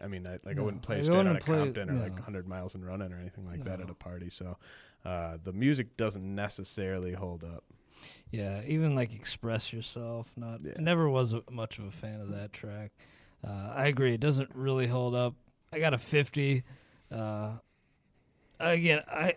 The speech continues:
Speaker 2: I'm kinda taking into account a lot of the solo work, and I shouldn't be, but at the same time, I mean, the individual longevity, uh, definitely significant, I'd say, longer than,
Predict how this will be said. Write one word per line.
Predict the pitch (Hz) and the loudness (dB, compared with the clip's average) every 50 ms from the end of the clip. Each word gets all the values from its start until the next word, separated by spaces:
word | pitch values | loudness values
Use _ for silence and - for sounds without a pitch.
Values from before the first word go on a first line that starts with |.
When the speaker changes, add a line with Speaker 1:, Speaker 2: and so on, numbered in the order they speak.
| - - | 4 2
Speaker 2:
I'm | 202 214 | 2 4
kinda | - 247 254 220 170 | 6 6 6 6 6
taking | - - 175 180 151 143 147 | 6 8 8 6 8 6 4
into | 147 147 143 139 | 6 6 6 6
account | 127 117 - - 143 127 127 123 | 4 4 2 2 2 4 4 4
a | 123 | 4
lot | 123 123 120 | 4 4 2
of | 117 113 | 2 0
the | 120 | -2
solo | 120 - - - 135 123 123 127 127 | -2 -2 0 0 2 2 2 4 4
work, | 131 131 131 131 131 - | 4 4 2 2 0 0
and | 131 123 131 | 0 2 4
I | 135 139 | 4 4
shouldn't | - - - 208 202 202 196 | 4 4 6 8 8 8 8
be, | 180 208 208 208 | 6 6 6 6
but | 185 156 151 135 | 6 4 4 2
at | 131 - - - - _ _ | 2 -4 -6 -18 -20 _ _
the | - - | -6 -2
same | - 170 151 | 0 2 4
time, | 131 151 151 143 143 139 | 6 6 6 6 6 6
I | 135 131 | 4 4
mean, | 131 135 131 127 127 123 - _ _ _ _ _ - | 4 4 4 2 0 -2 -6 _ _ _ _ _ -8
the | 160 160 160 | 0 4 6
individual | 170 175 160 147 127 147 151 135 123 135 127 120 | 8 8 8 8 8 8 6 6 4 2 2 2
longevity, | 117 117 117 117 113 110 120 117 113 110 110 110 110 107 110 - - - - - _ _ | 0 0 0 0 0 0 -2 -2 0 0 0 -2 -2 -2 -4 -8 -12 -20 -20 -20 _ _
uh, | - - 101 104 104 104 110 123 - - - - - | -8 -6 -6 -6 -6 -8 -10 -12 -14 -20 -20 -12 -4
definitely | - 131 123 - - 131 117 113 110 107 110 - _ _ _ _ _ _ _ _ _ _ - | -2 -2 -2 -2 -2 -2 -2 -2 -2 -4 -6 -8 _ _ _ _ _ _ _ _ _ _ -6
significant, | - - - 247 175 151 123 110 - 104 98 95 92 95 | -2 0 2 4 4 4 2 0 -2 -6 -8 -8 -6 -6
I'd | 101 98 | -6 -6
say, | - - - 107 | -6 -6 -6 -4
longer | 104 113 120 127 127 120 117 113 | -4 -2 0 0 0 0 0 -2
than, | 110 113 107 104 101 | 0 -2 -2 -2 -4